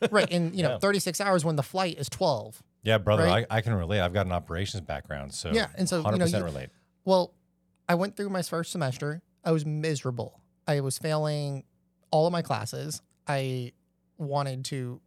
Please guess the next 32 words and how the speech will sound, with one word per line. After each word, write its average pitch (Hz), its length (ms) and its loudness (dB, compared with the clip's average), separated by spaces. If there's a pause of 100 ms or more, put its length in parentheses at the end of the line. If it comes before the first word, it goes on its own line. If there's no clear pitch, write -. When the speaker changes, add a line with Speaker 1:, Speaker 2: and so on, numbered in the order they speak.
(120)
Speaker 2:
beat 160 140 -4
my 156 80 -2
head 156 160 2
into 151 180 0
a 139 40 0
wall 147 240 4
if 135 60 -2
I 127 60 -4
saw 139 200 -2
another 117 180 -2
barcode. 139 640 0 (560)
You 160 80 -4
know, 139 80 0
I 147 200 0
was, 147 380 0 (300)
it 170 60 0
was 160 140 0
not 180 360 0 (640)
what 170 120 0
I 170 40 -2
enjoyed. 151 520 2
And 143 80 -2
I 156 40 -2
was 160 100 -2
like, 151 120 -6 (160)
"But 160 220 -4 (480)
I 156 60 -2
thought - 280 -6
that's - 200 -6
what 139 100 0
it 113 100 -4
is." 147 360 -8